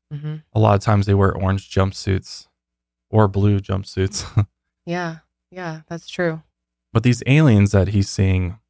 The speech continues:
Speaker 2: looked like the Greys, which the Greys are pretty much the most
Speaker 1: Yeah.
Speaker 2: popular
Speaker 1: Definitely.
Speaker 2: version of, of aliens that all of us know very well. The gray skin,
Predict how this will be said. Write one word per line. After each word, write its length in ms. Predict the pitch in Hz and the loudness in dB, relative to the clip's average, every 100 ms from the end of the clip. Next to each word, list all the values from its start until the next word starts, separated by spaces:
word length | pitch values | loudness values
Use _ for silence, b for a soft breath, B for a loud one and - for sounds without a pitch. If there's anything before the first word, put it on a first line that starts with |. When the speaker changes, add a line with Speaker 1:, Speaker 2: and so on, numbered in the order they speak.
| _ | _
Speaker 2:
looked 260 | 107 110 - | -4 -2 -2
like 300 | 101 98 - | -4 -4 -6
the 80 | 101 | -8
Greys, 720 | 98 98 98 92 80 - - _ _ _ _ _ - | -6 -8 -6 -6 -8 -14 -18 _ _ _ _ _ 0
which 320 | 101 - - _ _ _ _ _ | 0 0 -12 _ _ _ _ _
the 60 | 101 | -10
Greys 380 | 107 104 104 | -6 -4 -2
are 360 | 101 101 101 101 - _ _ - | 2 4 4 2 -2 _ _ -6
pretty 220 | - 113 | 0 2
much 300 | 107 101 - | 4 0 -2
the 40 | |
most 140 | 101 98 | -4 -4
Speaker 1:
Yeah. 100 | - | -2
Speaker 2:
popular 760 | 104 101 104 101 98 95 95 | -2 0 0 2 2 0 -2
Speaker 1:
Definitely. 120 | - 101 | -2 0
Speaker 2:
version 240 | 101 101 98 | 0 0 -2
of, 300 | 95 98 - | -2 -4 -6
of 220 | 104 98 | -6 -2
aliens 520 | 107 104 98 95 98 | 0 2 2 0 -4
that 200 | 95 92 | -4 -4
all 180 | 95 95 | -2 -2
of 80 | 95 | -4
us 160 | 92 | -6
know 440 | 98 95 95 92 - | -6 -4 -4 -4 -6
very 240 | 98 95 | -4 -2
well. 400 | 92 90 87 87 - _ _ _ _ _ _ | -2 -2 -2 -4 -8 _ _ _ _ _ _
The 80 | 101 | -2
gray 320 | 101 107 101 | 0 2 2
skin, 760 | 101 - 110 104 98 95 98 | 0 -2 0 2 2 -2 -6